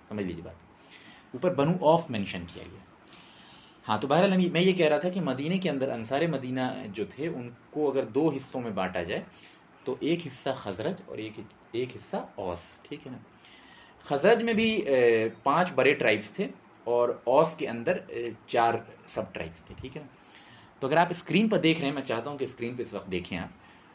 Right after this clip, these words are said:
तो देखें कि खजरज के अंदर जो कबीले हैं उन कबीलों का नाम क्या क्या है। एक औस, दूसरा अम्र, तीसरा जुशाम, चौथा काब,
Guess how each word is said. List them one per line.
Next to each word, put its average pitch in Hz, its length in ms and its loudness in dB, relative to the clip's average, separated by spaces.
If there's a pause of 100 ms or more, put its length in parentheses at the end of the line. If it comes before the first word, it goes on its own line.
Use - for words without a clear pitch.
(280)
तो 139 180 4
देखें 139 400 2
कि 208 180 0
खजरज 156 460 0
के 170 100 -2
अंदर 156 180 0
जो 160 140 -2
कबीले 123 400 -2
हैं 131 180 -2
उन 135 180 -6
कबीलों 127 360 -2
का 139 120 -4
नाम 117 220 -4
क्या 90 160 -2
क्या 87 180 -6
है। 92 180 -12
एक 147 440 0
औस, 123 500 0 (160)
दूसरा 117 340 -4
अम्र, 139 420 -2 (520)
तीसरा 135 320 -4
जुशाम, 127 680 0 (340)
चौथा 117 320 -2
काब, 135 600 4